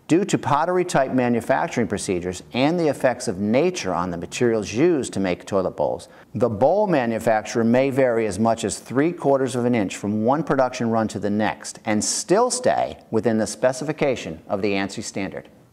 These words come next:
The unique thing about this Vari-Adjust hinge system is that the seat can adjust side to side as well as front to back. This is due to the multifunctional base element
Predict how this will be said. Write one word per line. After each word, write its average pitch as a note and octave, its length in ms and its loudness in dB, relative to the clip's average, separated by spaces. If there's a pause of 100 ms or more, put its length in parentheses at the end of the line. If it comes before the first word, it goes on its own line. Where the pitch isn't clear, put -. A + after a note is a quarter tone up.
(640)
The D3 100 0
unique G#3 360 2
thing F#3 180 0
about C#3+ 260 2
this F#3+ 220 2
Vari-Adjust A#2 720 2
hinge G#2+ 240 0
system F#2 380 -2 (320)
is B2+ 140 2
that D3+ 180 4
the D#3+ 80 4
seat G3+ 340 0
can G#3 140 2
adjust C#3 600 0
side C#3+ 380 0
to G3+ 80 2
side D3 500 2 (280)
as B2+ 180 0
well F#3 220 4
as A#2+ 100 0
front B2 300 -2
to C3 80 2
back. C3+ 500 -2 (320)
This G3+ 220 2
is G#3+ 120 2
due D#3 200 4
to C#3+ 120 0
the A#2 120 2
multifunctional D3+ 960 0
base E3+ 280 0
element F#2+ 380 0